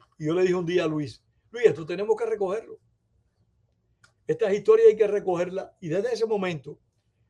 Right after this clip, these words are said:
me percaté yo de la gran cantidad de cubanos que habían participado en el extranjero, en diferentes instancias, algunas policiales,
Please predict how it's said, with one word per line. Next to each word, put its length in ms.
me 100
percaté 500
yo 300
de 100
la 140
gran 240
cantidad 640
de 180
cubanos 640
que 120
habían 380
participado 840
en 140
el 100
extranjero, 680
en 100
diferentes 500
instancias, 540
algunas 280
policiales, 720